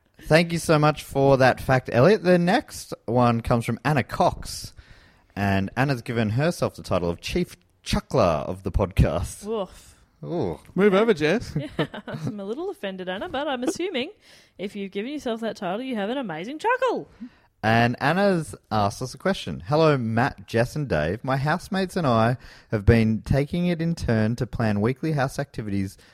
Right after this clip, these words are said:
Speaker 1: for each other during lockdown.
Speaker 2: That's nice.
Speaker 1: Trying to keep those positive vibes high.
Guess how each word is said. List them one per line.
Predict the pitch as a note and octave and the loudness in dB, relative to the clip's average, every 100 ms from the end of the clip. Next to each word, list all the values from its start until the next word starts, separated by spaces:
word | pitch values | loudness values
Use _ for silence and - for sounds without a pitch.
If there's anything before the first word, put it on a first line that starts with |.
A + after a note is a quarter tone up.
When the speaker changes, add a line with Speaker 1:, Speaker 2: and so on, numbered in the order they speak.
| _ | _
Speaker 1:
for | - | -6
each | A2+ A#2+ | -4 -2
other | G#2 G#2+ | -2 -2
during | G2 G#2 F#2+ | -4 -6 -4
lockdown. | F#2+ - F2 C#2+ C#2 | -6 -8 -10 -10 -10
Speaker 2:
That's | A3 - | -16 -20
nice. | D3+ D3+ - - _ | -20 -20 -20 -20 _
Speaker 1:
Trying | - D#3+ | -2 -2
to | F3+ | 0
keep | - E3 D#3 | -2 -2 -2
those | D3 B2+ G#2+ | -2 -2 -4
positive | - E3 F#3 E3+ | -10 -10 -10 -12
vibes | D3+ - B2+ B2+ B2+ - | -12 -6 -2 -2 -4 -10
high. | A2 A#2 F#2 A1+ | -8 -4 -4 -6